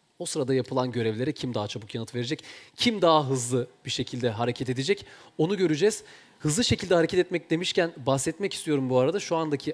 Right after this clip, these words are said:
atiklik çizmesinin bu kadar popüler olmasının en büyük sebeplerinden biri belki de hakikaten şu anda iyi, kuvvetli bir eşya olması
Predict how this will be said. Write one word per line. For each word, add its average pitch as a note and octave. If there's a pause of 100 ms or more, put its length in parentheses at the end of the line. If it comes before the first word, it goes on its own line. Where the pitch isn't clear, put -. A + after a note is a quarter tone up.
atiklik -
çizmesinin D3
bu E3
kadar C3+
popüler C#3+
olmasının B2+
en D3+
büyük D3
sebeplerinden C3+
biri B2+
belki D3
de F3 (600)
hakikaten C3
şu A#2+
anda G#2+ (100)
iyi, D3+ (180)
kuvvetli B2+
bir F3 (260)
eşya A2+
olması B2+